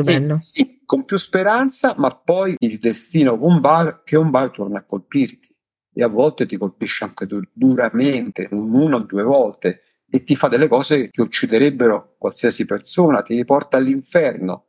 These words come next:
Speaker 1: Ma cosa succede? Tu all'inferno ci sei già stato, sai quello che devi fare,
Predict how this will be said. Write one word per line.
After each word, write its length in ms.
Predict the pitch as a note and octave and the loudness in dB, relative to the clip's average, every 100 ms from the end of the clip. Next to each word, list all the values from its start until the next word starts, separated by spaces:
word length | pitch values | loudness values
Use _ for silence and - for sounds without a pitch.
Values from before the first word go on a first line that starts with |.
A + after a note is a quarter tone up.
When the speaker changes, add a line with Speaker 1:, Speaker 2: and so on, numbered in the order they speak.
| _ | _
Speaker 1:
Ma 140 | - - | -4 0
cosa 220 | B3 G3 | 0 0
succede? 420 | B2 - F#2+ A2 | -4 -2 -2 0
Tu 80 | - | 0
all'inferno 440 | C#4 G#2 D#3 D3+ | 0 0 2 2
ci 120 | - | 0
sei 180 | - F2+ | -6 -6
già 140 | F2 G#2 | -6 -8
stato, 580 | - - - - - _ _ _ _ | -10 -6 -6 -6 -16 _ _ _ _
sai 300 | _ - C#3 | _ -4 -2
quello 220 | C3 G#2+ G2+ | -2 -4 -2
che 120 | G2+ | -4
devi 280 | G#2+ G#2 G2 | -2 -2 -2
fare, 480 | - F2+ F2+ F2 | -2 -2 -2 -6